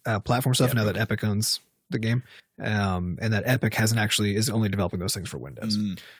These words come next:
Speaker 2: smart.
Speaker 1: Um, is my, is my bet. And so they're basically saying, "Well, we could now have, like, two different versions of the game, right?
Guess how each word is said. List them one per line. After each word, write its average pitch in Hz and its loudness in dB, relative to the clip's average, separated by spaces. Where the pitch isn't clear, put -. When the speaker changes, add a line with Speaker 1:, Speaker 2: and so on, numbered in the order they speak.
Speaker 2:
smart. 104 -2
Speaker 1:
Um, 87 -2
is 110 -2
my, 98 -2
is 131 4
my 107 4
bet. 98 0
And 123 2
so 135 4
they're 127 8
basically 131 4
saying, 117 4
"Well, 131 6
we 131 6
could 180 10
now 135 6
have, 127 6
like, 117 2
two 135 4
different 110 4
versions 120 6
of 98 0
the 87 -6
game, 90 -4
right? 104 -2